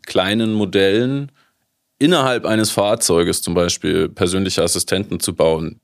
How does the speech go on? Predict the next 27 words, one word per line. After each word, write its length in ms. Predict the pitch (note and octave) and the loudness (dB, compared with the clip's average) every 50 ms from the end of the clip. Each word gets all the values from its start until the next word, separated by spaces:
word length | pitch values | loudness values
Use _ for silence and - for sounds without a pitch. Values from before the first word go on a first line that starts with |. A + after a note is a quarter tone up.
| - | -6
die 220 | - F#2+ F2+ E2+ F2 | -4 -2 -2 -2 -2
wiederum 340 | F#2 F2 F2+ E2+ F2+ F2 | 0 0 2 2 0 0
im 80 | E2 F2 | -2 -2
Hintergrund 480 | F#2 F#2+ F2 - D#2+ D#2 - F2 E2+ E2+ | -4 -2 0 0 0 0 0 -2 -2 -2
einzelne 360 | E2+ F2+ E2+ - - E2+ C#2 | -2 -4 -4 -4 -6 -6 -6
Agenten 400 | D#2 - E2+ F2+ F2+ E2 F2+ F2 | -4 -4 -4 -4 -4 -4 -4 -2
haben. 240 | F2 F2 F2+ F2 D2 | 0 0 0 -2 -2
Einen 320 | D2 E2 D#2+ E2 D#2+ - | -6 -6 -6 -6 -8 -8
Agenten, 440 | - D2+ E2 E2+ D#2+ D2+ - E2+ E2 | -8 -8 -8 -8 -8 -8 -8 -8 -6
der 120 | E2+ F2 | -6 -6
die 180 | D#2+ F#2+ G2 G2 | -6 -6 -6 -6
und 120 | G2 - | -6 -6
die 60 | - | -4
Sensordaten 640 | F2+ F2 F2 F2 F2 F2 F2 D#2+ E2 E2+ E2+ - D#2+ | -4 -2 -2 0 0 0 0 2 2 0 0 -2 -4
verarbeitet, 600 | - - - E2 E2 D#2+ E2+ E2 - E2+ D2+ - | -6 -4 -2 0 0 0 0 0 -2 -4 -6 -6
einen 140 | B1 D#2 D#2+ | -8 -8 -6
Agenten, 360 | D2+ D2+ D#2+ D#2+ D#2+ - - | -6 -6 -6 -6 -6 -6 -8
der 100 | D#2 D#2 | -8 -4
die 140 | - B2 C#3 | -2 -2 0
Sensordaten 920 | B2 B2+ A#2+ A#2 G#2+ G2+ G2+ F#2+ F2 - - - G2 F#2+ F#2 - G2 F2+ | 2 2 2 2 4 4 4 2 2 2 2 2 0 0 0 -4 -6 -4
verarbeitet, 540 | - F2 D2 F2 F2 E2+ E2+ F2 F2 - - | -2 0 2 2 2 0 -2 -4 -6 -8 -8
einer, 220 | - - E2 D#2+ | -8 -8 -6 -6
der 120 | E2+ E2 D#2 | -6 -8 -8
das 100 | E2+ - | -10 -4
Fahrverhalten 760 | - G#2+ A2 A2 - - F#2 F#2+ F#2+ F#2 F#2 - - F#2 | 0 2 2 2 2 0 0 2 0 0 -2 -4 -6 -8
trackt 360 | F2 - F#2+ F2+ F2+ - - - | -2 0 0 0 0 -2 -4 -4
oder 180 | E2+ F2 E2 | -2 -2 -2